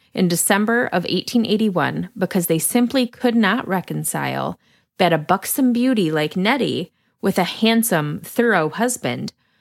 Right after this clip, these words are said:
would have an affair with a gross, old, crotchety reverend, thus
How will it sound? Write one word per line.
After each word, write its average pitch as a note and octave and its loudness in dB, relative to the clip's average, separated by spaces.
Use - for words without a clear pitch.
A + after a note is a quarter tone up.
would A#3+ 2
have A#3+ 2
an C4+ 0
affair E3+ 0
with F3+ -2
a F3 0
gross, F#3 0
old, E3+ 0
crotchety D#3 -2
reverend, - -6
thus G3+ 0